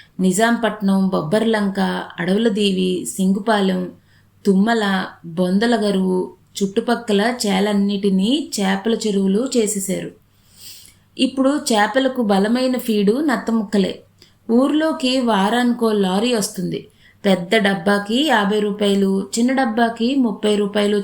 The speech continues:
చొప్పున నత్తలు కొనుక్కెళ్తున్నారు. కనకాల గంగానమ్మ చెరువు, రేగడ, లింగయ్య గారి చెరువు, నక్కోళ్ల చెరువు, పైడమ్మ చెరువు, పల్లపు పొలాలు, పిచ్చుకల గుంట, బాడవ, మర్రివాగు పొలాల్లో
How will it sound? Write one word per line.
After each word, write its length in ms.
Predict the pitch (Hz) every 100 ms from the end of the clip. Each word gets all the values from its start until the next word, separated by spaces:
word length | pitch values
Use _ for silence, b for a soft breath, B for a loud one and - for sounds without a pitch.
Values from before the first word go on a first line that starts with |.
| 202
చొప్పున 360 | 190 185 202
నత్తలు 420 | 262 240 202 240 240
కొనుక్కెళ్తున్నారు. 840 | 220 196 196 190 185 160 156 156 - _ _ _ B B B _
కనకాల 480 | 226 226 262 294 285 233
గంగానమ్మ 520 | 220 226 247 240 226 196
చెరువు, 440 | 214 196 202 202 202
రేగడ, 440 | 175 180 202 226 220 202
లింగయ్య 480 | 196 190 196 220 247
గారి 320 | 233 214 196
చెరువు, 480 | 202 190 190 190 - B B B 190
నక్కోళ్ల 500 | 190 - 254 262 247 233
చెరువు, 480 | 208 202 196 190 - 185
పైడమ్మ 440 | 185 208 247 240 233
చెరువు, 480 | 202 196 196 190 - b b b -
పల్లపు 380 | 202 202 247 254
పొలాలు, 720 | 247 208 196 196 196 190 190 - _ _ _ -
పిచ్చుకల 360 | 202 - 254 254 214
గుంట, 460 | 202 196 196 185 - - _ _ -
బాడవ, 800 | 185 185 202 233 214 202 196 196 - -
మర్రివాగు 680 | 185 180 226 240 226 196 208
పొలాల్లో 800 | 208 190 190 185 190 220 320